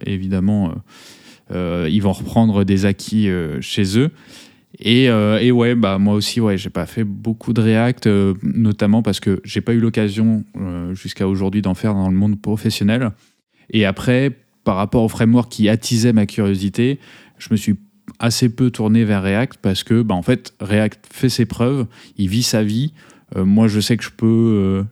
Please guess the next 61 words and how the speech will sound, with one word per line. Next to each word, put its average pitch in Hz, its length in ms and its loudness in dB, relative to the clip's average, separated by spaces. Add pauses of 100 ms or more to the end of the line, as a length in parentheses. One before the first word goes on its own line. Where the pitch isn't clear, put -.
l'appréhender 107 640 2
un 107 120 2
peu 120 160 2
quand 104 200 2
je 92 140 -2
veux 139 160 4
parce 107 180 -4
que 101 80 -4
de 95 60 -2
toute - 160 -10
façon, 107 340 0
il 104 60 2
y 90 60 0
a 80 340 -6
une 95 180 -4
base 95 320 0
de 95 80 0
connaissances 95 500 0
qui - 160 -4
est - 340 -4
phénoménale. 104 640 2 (640)
Et, 107 240 2
euh, 95 140 2
du 95 140 -2
coup, 143 160 0
bah, 113 160 2
moi, 104 120 4
je 104 80 -2
me 107 60 -2
suis 98 220 -6
peut-être 107 300 -4
un 104 120 0
peu 107 140 -2
plus 110 220 -4
intéressé 98 520 -2
à 95 160 0
d'autres 107 280 0
choses, 117 360 0
euh, 98 140 2 (320)
des, 101 220 -4
des, 107 260 -8
des 113 160 -8
choses 104 180 -6
un 101 80 0
peu 101 120 -4
plus 107 240 -2
émergentes 110 600 2
ou 113 60 -2
des 98 120 0
choses 104 240 -2
un 104 60 2
peu 101 120 -2
plus 107 200 -4
curieuses. 110 500 0 (600)
Mais, 104 260 4
euh, 98 240 4
mais 104 120 4
en 107 100 4
tout 117 140 -2
cas, 143 280 2
euh, 101 580 0